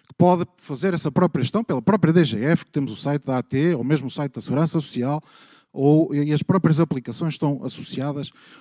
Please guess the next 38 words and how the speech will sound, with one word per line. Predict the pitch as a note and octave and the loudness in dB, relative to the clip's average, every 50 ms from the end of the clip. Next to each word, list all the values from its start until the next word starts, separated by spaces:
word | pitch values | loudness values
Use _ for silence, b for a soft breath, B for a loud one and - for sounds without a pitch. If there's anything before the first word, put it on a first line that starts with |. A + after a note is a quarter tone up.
| b b - | b b 4
Por | B3+ C#4 | 4 4
que | - - | 4 0
não | G3 F#3 G3 A#3+ C4 - _ _ _ _ _ _ _ _ _ _ _ _ | 2 2 2 2 0 -2 _ _ _ _ _ _ _ _ _ _ _ _
colocarmos | - C#3+ C#3 B2+ - F3+ F3+ F3 D3+ C3+ - | -2 -2 -2 0 2 0 2 2 0 -2 -2
então | D#3+ D#3 C3+ - F3 D#3+ D3 | -4 -4 0 0 0 0 0
o | A2 | -4
governo | A#2 A#2+ A#2 C#3 D3 C#3+ D#3+ D#3+ | -4 0 2 2 2 2 -2 -6
a | |
fazer | D3+ - D#3+ C#3 E3 E3+ F3 | -6 -8 -8 -4 -2 -2 -2
este | D#3+ - | -2 -4
tipo | - B2+ - - | -6 -8 -8 -6
de | C3+ C3 | -8 -8
gestão | - - F3 F3+ | -4 -4 -2 0
diretamente | F3+ F3+ F3+ F#3 F3+ E3 D3+ D#3+ F#3 G3 - - | 0 0 0 0 0 -2 -2 0 0 -2 -2 -6
com | - F#3+ | -10 -10
as | F3 | -6
próprias | - G#3 F#3+ F3+ - F#3+ - | -4 -4 -4 -2 -4 -6 -8
pessoas, | - - - G#3+ G#3+ A#3 A#3+ - b b b b b b b b b b b - | -6 -2 0 0 0 -2 -4 -10 b b b b b b b b b b b -10
eh, | E3+ E3+ | -6 0
com | - G3 G3+ G#3 A#3+ A#3 - - | 4 4 6 4 4 0 -6 -8
a, | E3 | -8
a, | C#3+ - D3 C3 - A#2+ A2+ B2 C3 C3 | -8 -8 -10 -12 -14 -14 -16 -14 -10 -8
a | B2+ | -6
ajuda | A#2 - - G3 G#3 F#3+ F#3+ | -2 2 4 4 4 4 2
clara | - - D3 C#3+ D3 E3 F#3 G3 A3+ A3+ - - | -2 0 0 2 4 4 2 2 -2 -8 -12 -16
das, | F3 D#3+ D#3 E3+ F3 G3 G#3 - - | -8 -2 2 4 4 4 2 -2 -8
de, | - - C#3 C3+ C#3 C3+ | -10 -10 -6 -4 -4 -2
do | B2+ - C3 | -2 0 2
governo | B2 C3+ B2+ C#3+ C3+ D3 F#3 | 4 4 4 4 2 2 0
local | G#3+ - - D3+ D#3+ F#3+ G#3 F3+ | -2 -2 0 0 0 0 0 -2
e | C3 A2+ A2+ A#2+ | -4 -4 -2 -2
as | B2+ A#2 | -2 -2
suas | - - C3+ C#3 D#3 D#3+ D#3 C#3+ | -2 -2 0 2 2 2 0 -2
juntas | - - B2 A2+ A2+ A2 G2 B2 A#2+ B2+ A#2 | -6 -12 -12 -12 -12 -12 -12 -12 -10 -10 -8
de | - | -4
freguesia, | - E3 F3 D#3 D3 C#3 D3+ F3+ F#3+ F#3+ F3 D#3 b b b b b | -2 -2 -2 -2 -2 -2 0 2 2 2 0 -2 b b b b b
as | b A#2+ B2 | b -10 -10
autarquias, | C3+ - - F3 D3 - E3 F3 F#3 F#3+ F3+ - - | -6 -2 -2 -2 -2 0 2 2 2 2 0 -2 -8